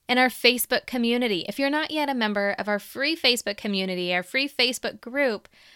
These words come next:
I invite you to join. You can go to your life rocks dot com forward slash community for the link,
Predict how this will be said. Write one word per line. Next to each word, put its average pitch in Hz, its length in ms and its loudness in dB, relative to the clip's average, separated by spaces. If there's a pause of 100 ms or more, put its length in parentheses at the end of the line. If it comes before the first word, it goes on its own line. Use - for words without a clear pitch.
(140)
I 233 100 -8
invite 233 340 -4
you 247 80 -8
to 233 120 -4
join. 208 520 -4 (360)
You 233 120 0
can 285 180 -4
go 247 160 2
to 233 140 -4
your 196 160 2
life 196 200 0
rocks 185 300 -2
dot 196 340 0
com 240 360 -2
forward 220 340 -2
slash 196 320 0
community 220 960 -2
for - 160 -4
the 214 140 4
link, 214 320 -2